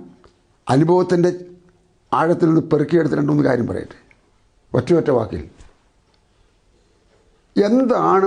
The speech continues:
മനുഷ്യന് വേണ്ടി ദൈവം ചെയ്തത്? ഞാൻ എല്ലാത്തിനും ചോട്ടി പോകുന്ന ആളാണ്, കൃത്യം അറിയാൻ വേണ്ടി കൊതിക്കുന്ന ആളാണ്. അറിഞ്ഞു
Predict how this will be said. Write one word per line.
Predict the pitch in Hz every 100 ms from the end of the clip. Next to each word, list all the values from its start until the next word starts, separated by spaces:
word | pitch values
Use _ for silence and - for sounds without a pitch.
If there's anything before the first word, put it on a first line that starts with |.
| 175
മനുഷ്യന് | 165 185 208 185
വേണ്ടി | 156 151 139
ദൈവം | 143 135
ചെയ്തത്? | 110 113 110 98 - _ _ - - - _ _ _ _ _ _ _ _ _ _ _ _ _ _ _ _ _ _ _ _ _ _ _
ഞാൻ | 151 180
എല്ലാത്തിനും | 196 226 208 202
ചോട്ടി | 185 196
പോകുന്ന | 185 165 151 131
ആളാണ്, | 107 85 - - _ - - _ _ _ _ _ _ _ _ _ _ _ _ _ _ _ _ _ _ _ _ -
കൃത്യം | 147 240 196
അറിയാൻ | 185 196 185
വേണ്ടി | 170
കൊതിക്കുന്ന | - 156 170 151 117
ആളാണ്. | 95 82 - - _ _ _ _ _ _ _ _ _ _ _ _ _ _ _
അറിഞ്ഞു | 151 214